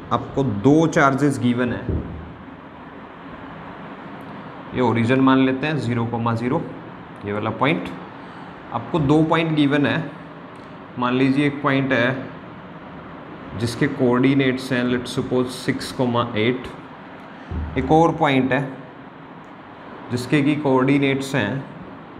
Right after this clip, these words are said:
three comma फ़ोर,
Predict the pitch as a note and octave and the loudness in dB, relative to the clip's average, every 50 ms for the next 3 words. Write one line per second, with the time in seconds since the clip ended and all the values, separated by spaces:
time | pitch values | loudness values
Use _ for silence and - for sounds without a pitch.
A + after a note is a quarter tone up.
0 | - - - - - - - - - - - - - - - - - - - - | -16 -16 -16 -16 -16 -16 -16 -16 -14 -14 -14 -14 -14 -14 -12 -12 -12 -12 -4 2
1 | - B2+ B2 B2 B2+ A#2+ A2+ B2 C3+ C3+ - - - - - - - - - - | 2 4 4 4 4 4 4 4 2 0 -2 -6 -10 -12 -14 -14 -14 -16 -16 -16
2 | - - - - - - - - - - - D#3+ D3 A2 D2+ D2+ | -16 -16 -16 -16 -16 -16 -16 -14 -8 -2 2 4 4 4 4 0